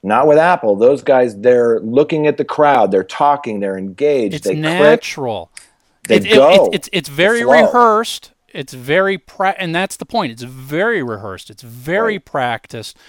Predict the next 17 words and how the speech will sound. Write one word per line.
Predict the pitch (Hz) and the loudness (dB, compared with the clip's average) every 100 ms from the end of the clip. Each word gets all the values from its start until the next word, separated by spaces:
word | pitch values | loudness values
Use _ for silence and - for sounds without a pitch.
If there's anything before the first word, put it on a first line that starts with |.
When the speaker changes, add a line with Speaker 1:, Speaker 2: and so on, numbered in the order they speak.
| _ _ | _ _
Speaker 2:
They | - 175 | -8 -6
have | 196 190 - | -2 -4 -4
confidence | - - 208 240 196 170 143 | -12 -6 -4 -4 -6 -6 -6
in | 151 | -8
what | 139 151 - | -4 -4 -6
the | 131 | -12
slide | - 156 143 139 123 | -10 -4 -2 -2 -4
says. | - - 123 127 135 | -10 -8 -6 -8 -10
They | 123 160 | -10 -8
know | 156 147 180 240 | -6 -2 0 0
what | 214 135 113 | -2 -4 -6
it | 104 - | -8 -14
says. | - - _ _ _ - | -16 -16 _ _ _ -10
It's | 214 | -2
often | 254 285 - 202 165 | 2 2 0 -4 -2
one | 175 220 214 165 | 0 2 0 4
word. | 202 262 123 95 | 6 6 4 -4